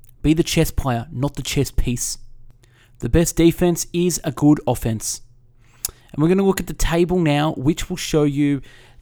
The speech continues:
the light grey indicates time available for high priority tasks. On the left, you'll see before scheduled email slash phone. And on the right, you'll see after you've scheduled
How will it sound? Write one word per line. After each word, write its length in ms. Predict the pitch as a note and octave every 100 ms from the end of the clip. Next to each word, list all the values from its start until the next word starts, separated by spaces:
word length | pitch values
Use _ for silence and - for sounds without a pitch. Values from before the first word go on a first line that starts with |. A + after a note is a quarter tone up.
| -
the 200 | C3 A#2+
light 280 | C#3 E3+
grey 200 | - D#3
indicates 540 | C#3 C#3+ C#3 C#3+ C3+ - -
time 240 | C#3+ D#3
available 460 | D3+ D3+ D3 - B2+
for 160 | -
high 440 | - - C#3+ D#3 C#3
priority 420 | - C#3+ C3+ A#2
tasks. 560 | - B2+ A#2+ - - - - - - - - - -
On 140 | F3+
the 80 | F3+
left, 220 | F3+ -
you'll 100 | F3
see 200 | - D3+
before 400 | C3 B2 E3 D#3+
scheduled 520 | - - D#3 D3+ C#3 - -
email 380 | D3+ D#3 C#3+ C3+
slash 380 | - C3 B2 - -
phone. 500 | - - E3 G3+ F#3+ - - -
And 140 | F3+
on 80 | G#3
the 80 | G#3
right, 240 | D#3+ D#3+
you'll 100 | -
see 240 | D3 D#3 D3 -
after 340 | D3+ F3 -
you've 160 | F#3 F3+
scheduled 480 | - D#3+ C#3+ D3+